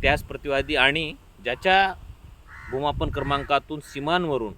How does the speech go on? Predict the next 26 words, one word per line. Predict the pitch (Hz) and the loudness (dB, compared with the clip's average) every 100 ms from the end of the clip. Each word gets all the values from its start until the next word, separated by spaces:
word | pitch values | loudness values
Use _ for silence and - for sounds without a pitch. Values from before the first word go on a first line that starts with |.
| - | -4
ज्याला, | 113 131 - | -2 -2 -4
ज्याच्या | 110 110 143 - | -4 -2 -2 -2
रस्ता | 117 - 160 | -4 0 0
पाहिजे, | - 120 92 85 - - - 131 | 0 -2 -2 -8 -10 -12 -6 -2
त्याच | 147 - | -2 -2
त्या | 135 | -4
ठिकाणी | 135 123 120 | -4 -6 -6
त्याला | 120 120 143 - - - - - | -4 -4 -4 -6 -16 -18 -12 -6
माननीय | 113 131 143 147 | -4 -2 -2 -2
दिवाणी | 120 127 131 | 0 -2 -2
न्यायालयामध्ये | 123 120 117 110 110 135 165 - - - - - - - | -2 0 0 0 -2 -6 -6 -6 -8 -10 -12 -12 -12 0
दाखल, | 139 139 - 175 175 - - | 2 2 2 2 2 -2 -8
दावा | 123 139 147 | 2 4 4
दाखल | 139 160 143 | 2 0 -2
केल्यानंतर | 139 135 135 123 147 | 0 0 2 0 -4
प्रतिवादी | - 127 131 117 139 139 - - - - | -8 -6 -2 -2 -2 -6 -10 -14 -14 -2
करता | 143 - 151 - | -2 2 0 2
येते. | 156 - 104 - - - - - - | 0 0 -8 -10 -14 -14 -14 -6 -6
अशा | - 170 | 0 0
पद्धतीने | 165 147 139 147 139 139 147 - - - - - | 0 -4 -4 -6 -6 -6 -6 -10 -16 -20 -14 -12
रस्ता | 120 - 143 | -6 -4 -2
मागण्याची | 135 135 131 147 | -2 -4 -6 -8
त्या | 139 | -6
ठिकाणी | 120 113 131 123 151 233 _ _ _ _ | -6 -4 -2 -2 -4 -12 _ _ _ _
प्रक्रिया | 113 - 131 131 120 | -12 -8 0 2 2
आहे. | 127 | 0